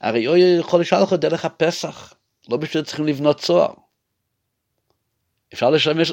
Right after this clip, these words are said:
הרי היה פסח, שאת זה נוח בנה מעצמו, והיה לו ציווי איפה לשים אותו, ופסח הצי-, הטבע בציד אותו עושים, אז הוא יכל לשלוח את העורב דרך הפסח. מה הייתה הסיבה לצוהר? לכן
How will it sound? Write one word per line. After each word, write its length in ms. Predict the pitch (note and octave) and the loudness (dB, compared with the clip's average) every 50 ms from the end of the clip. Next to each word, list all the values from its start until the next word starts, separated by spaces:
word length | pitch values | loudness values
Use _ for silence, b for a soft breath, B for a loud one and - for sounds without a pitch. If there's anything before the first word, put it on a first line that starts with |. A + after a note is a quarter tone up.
| - | 0
הרי 220 | A#2 A#2+ G#2+ A2+ A2+ | 0 0 2 4 4
היה 260 | A2+ A#2 C3 F3 G3 | 4 6 4 4 2
פסח, 640 | - - C3+ A#2 - - - - - - - _ _ _ _ _ _ - - _ _ _ _ _ _ _ _ | 2 0 -2 -2 -2 -4 -10 -14 -16 -20 -20 _ _ _ _ _ _ -20 -20 _ _ _ _ _ _ _ _
שאת 160 | F2 F2 F2 | -16 -14 -4
זה 140 | F2 A#2 C3+ | -2 -2 0
נוח 260 | C3 C3+ C#3+ C#3+ C3 | 4 6 6 6 6
בנה 300 | G#2 A2+ A2 A#2+ B2+ C3 | 6 4 2 2 2 0
מעצמו, 580 | C3+ C3 A#2+ A2 G#2+ - - - F#2+ F#2+ F#2+ F#2 | 0 0 -2 -2 -4 -6 -10 -12 -8 -8 -6 -6
והיה 120 | F2+ F#2+ A2 | -6 -6 -6
לו 120 | B2 B2 | -8 -10
ציווי 460 | - - - A2+ A2 B2+ C3+ C3 - - | -10 -10 -10 -8 -4 -2 -2 -2 -2 0
איפה 240 | A2+ - - - B2+ | 0 0 0 0 -2
לשים 380 | A2+ A2 A2+ - - A#2 A2+ G#2+ | -2 -2 -4 -4 -6 -6 -6 -6
אותו, 400 | G#2 G2+ - G#2+ G#2+ G2+ G#2+ - b b b b b b b b b - | -6 -6 -6 -6 -6 -6 -6 -10 b b b b b b b b b -6
ופסח 340 | G2 - C3+ C3 - B2+ A2+ | 0 2 2 2 2 0 -2
הצי-, 360 | A2 - - C3+ C3 C3+ C3+ - | -2 -2 0 0 -2 0 -2 -4
הטבע 300 | B2 - B2+ C3 C3 C3 | -2 0 0 2 2 0
בציד 480 | A#2+ A2+ A2 - - - - C3+ B2 | -2 -4 -6 -6 -4 -2 0 2 2
אותו 200 | C3 - - A#2+ | 2 2 2 0
עושים, 360 | G#2 F#2+ - - G#2 G2+ G2+ G2 B B B B B B B B B | -2 -2 -2 -6 -6 -8 -8 -8 B B B B B B B B B
אז 140 | - G#2 G#2+ | -6 -2 0
הוא 60 | A#2 | 0
יכל 140 | A2+ - D3+ | 2 2 2
לשלוח 440 | D#3+ D#3 C#3+ - E3+ F3 F3 E3 E3 | 2 2 0 2 4 4 4 6 4
את 160 | D#3+ - - | 0 0 2
העורב 380 | D#3 D#3+ F3+ G#3+ G#3 F3 F3 D#3 | 2 6 8 8 8 6 4 2
דרך 260 | D3 E3 E3+ F3 - | 2 2 2 2 0
הפסח. 480 | F3 - - D#3+ D#3 - - E3 - - | -2 -2 -2 -4 -4 -4 -8 -12 -14 -14
מה 260 | - B2 D3 F#3+ A3 A#3+ | -12 -6 -2 0 0 0
הייתה 320 | A3+ G#3 G3+ - F#3+ F#3 | 0 -2 -2 -2 -2 -2
הסיבה 500 | F3+ - - - C#3 B2+ A#2+ A#2 C3+ C#3 | -2 -2 -4 -6 -6 -6 0 2 2 2
לצוהר? 560 | C3 A2+ G#2 - - - E2+ C#2 B1 - - - _ _ _ _ _ _ _ _ _ _ _ _ _ _ _ _ _ _ _ _ _ _ _ _ _ _ _ - B B B B B B B B B B B B - | 2 0 -2 -4 -6 -8 -8 -8 -10 -12 -16 -20 _ _ _ _ _ _ _ _ _ _ _ _ _ _ _ _ _ _ _ _ _ _ _ _ _ _ _ -20 B B B B B B B B B B B B -16
לכן 600 | F#2+ - - - - - - C#3 D3+ E3 D#3 | -14 -12 -10 -10 -10 -2 2 4 4 4 4